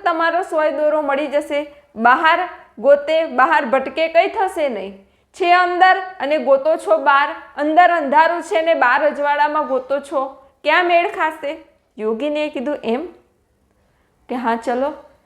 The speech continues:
અંદર ગયા બંને ઝૂંપડીમાં. જઈને પેલા મનુષ્યએ જોયું તો અંધારું ધૂપ હતું,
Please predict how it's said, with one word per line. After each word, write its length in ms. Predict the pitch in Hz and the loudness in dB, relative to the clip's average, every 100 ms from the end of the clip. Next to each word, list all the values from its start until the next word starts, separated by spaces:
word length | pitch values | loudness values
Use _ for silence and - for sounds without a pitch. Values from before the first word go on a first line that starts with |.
| _ _ _ _ - | _ _ _ _ -4
અંદર 340 | 262 302 339 | 4 6 4
ગયા 260 | 311 311 320 | 2 0 0
બંને 340 | 285 277 302 339 - _ - | 0 -2 -6 -8 -16 _ -16
ઝૂંપડીમાં. 640 | 208 269 294 311 302 320 330 - _ _ _ _ _ _ _ _ _ _ _ _ - | -8 -6 -2 -2 -2 -4 -6 -16 _ _ _ _ _ _ _ _ _ _ _ _ -12
જઈને 460 | 214 233 277 302 294 330 - _ | -2 2 2 0 -4 -6 -14 _
પેલા 220 | 254 269 | -2 0
મનુષ્યએ 580 | 277 262 285 330 320 294 | 0 0 -2 -4 -2 -2
જોયું 300 | 247 277 294 294 | 0 -2 -2 -2
તો 60 | |
અંધારું 520 | 294 294 269 320 320 233 | -2 0 2 2 2 -2
ધૂપ 280 | 285 381 311 | -2 -2 -4
હતું, 320 | 190 - 196 | -8 -8 -12